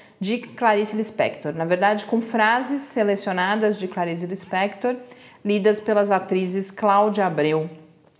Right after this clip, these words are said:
e Malu Mader. Ah, essa notícia me inspirou pra um, fazer uma leitura aqui na conclusão desse nosso episódio de domingo, pra nos preparar pra semana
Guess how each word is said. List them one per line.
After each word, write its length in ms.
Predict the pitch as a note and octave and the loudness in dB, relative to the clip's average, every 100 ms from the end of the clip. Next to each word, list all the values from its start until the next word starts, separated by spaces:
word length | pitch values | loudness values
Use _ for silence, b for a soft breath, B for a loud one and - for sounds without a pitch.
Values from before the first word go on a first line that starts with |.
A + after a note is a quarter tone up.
| _ - - | _ -18 -4
e 100 | E3 | -2
Malu 320 | E3+ D3 E3 | 0 0 0
Mader. 480 | E3 - - A#2+ - - b b b b - | 0 -4 -6 -10 -12 -20 b b b b -8
Ah, 280 | A3 G#3+ G#3 | 0 2 2
essa 260 | B3+ - C#4+ | 0 2 2
notícia 560 | C#4 C4+ D#4 D4+ D#4 | 2 2 0 2 2
me 120 | C#4 | 2
inspirou 840 | C#4 D4 - C#4 A3+ G3+ B3+ - - - _ _ | 2 0 0 2 4 4 2 -4 -16 -20 _ _
pra 420 | - G3+ F#3+ F#3+ F#3 | 0 2 2 0 -2
um, 460 | F#3+ F#3 F3+ E3+ E3 | -2 -4 -4 -6 -2
fazer 240 | G3+ F#3 | 0 2
uma 120 | F#3+ | 2
leitura 480 | F3+ F3+ F3+ G#3 G3 | 2 0 -2 0 2
aqui 440 | F3+ - B3 C#4 - | 0 -2 -2 -2 -4
na 160 | G3+ F3+ | -4 -2
conclusão 760 | - F3+ F3+ F3 E3+ F#3 F#3+ F3+ - - | -2 -4 -2 -4 -2 -2 -2 -8 -18 -14
desse 280 | - E3+ E3+ | -8 -8 -6
nosso 280 | F3 D#3+ E3 | -4 -4 -4
episódio 760 | E3 E3+ E3 E3 E3 D#3+ D#3+ - b b b b b b _ | -8 -6 -4 -2 -2 -4 -10 -12 b b b b b b _
de 160 | D#3+ E3+ | -8 -4
domingo, 600 | D#3+ E3 A3+ B3+ A#3+ A#3+ | -4 -2 0 0 0 -2
pra 200 | - F#3+ | 0 0
nos 200 | F3+ F3+ | -2 -6
preparar 1040 | - F3+ F#3 E3 D#3+ F#3+ G#3 G#3+ - - | -6 -6 0 2 2 2 0 -2 -10 -10
pra 180 | F#3+ E3 | -2 -2
semana 600 | E3 F3+ E3+ E3 D#3+ D#3 | -2 -4 -4 -4 -4 -6